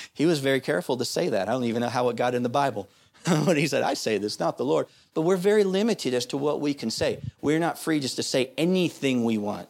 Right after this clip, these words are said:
What we need to do is hook our will up to his and let his life flow through us. Now we'll have the confidence that as we speak, it will be his will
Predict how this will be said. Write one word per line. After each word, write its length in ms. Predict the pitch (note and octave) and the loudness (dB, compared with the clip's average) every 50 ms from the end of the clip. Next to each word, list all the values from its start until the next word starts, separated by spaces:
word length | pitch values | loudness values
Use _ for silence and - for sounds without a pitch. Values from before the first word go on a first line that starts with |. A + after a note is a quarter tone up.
| _ - | _ -4
What 140 | B2 A#2+ A#2+ | -2 -2 0
we 120 | D3+ D#3 | 0 0
need 120 | D#3+ D#3 D3 | 2 2 2
to 60 | C3 | 0
do 140 | A#2+ B2+ A#2+ | 0 0 0
is 120 | G#2 - | -2 -2
hook 200 | - C#3 D3 - | -2 -2 -2 0
our 140 | D#3+ D#3 D#3 | 2 2 4
will 240 | C#3+ C3+ C3 C3 B2+ | 4 4 4 2 2
up 120 | A#2 - - | -2 -4 -6
to 80 | G#2+ | -6
his 420 | G2+ F#2+ G#2+ G2 G2 G#2 A2+ - - _ _ _ _ _ - | -4 0 0 0 2 0 -2 -4 -8 _ _ _ _ _ -2
and 140 | - A#2+ B2 | 0 2 4
let 140 | C3+ C3 A#2+ | 4 4 4
his 200 | C3+ C#3 B2 B2 | 2 2 2 2
life 240 | B2 B2 B2+ A#2+ | 0 2 2 0
flow 260 | - - - C3 A#2+ A2+ | -2 -2 -2 0 0 0
through 240 | - - D#3 D3+ | 0 2 2 4
us. 160 | B2 A2+ A2 A#2+ | 4 2 2 2
Now 440 | A#2+ B2 C#3 F#3 F#3+ C3 A2 A2 - - - - | 2 2 2 2 2 0 0 -2 -6 -10 -16 -10
we'll 120 | - - B2 | -6 -6 -4
have 120 | C3 B2 | -4 -4
the 60 | A2 | -6
confidence 540 | G#2 - D#3 D#3 D#3+ D#3 B2+ A2+ G#2 F#2 - - | -6 -4 -2 -2 -2 -2 -2 -4 -4 -4 -4 -4
that 160 | G#2+ - - | -4 -4 -2
as 260 | A#2+ A#2 A2+ G#2+ - | 0 0 0 -2 -2
we 120 | A2 G2+ | -4 -4
speak, 420 | F#2 - - - D#3 E3+ C3+ - - | -4 -4 -6 -2 0 0 0 2 2
it 80 | B2+ | 0
will 220 | A2+ G2 B2 D#3+ C#4 | 2 4 4 2 4
be 160 | B3 C3+ A2+ | 2 2 0
his 240 | G2 G2+ F#2+ - - | 2 0 -2 -2 -2
will 260 | F2+ F2 C#2 - - | -4 -4 -4 -4 -8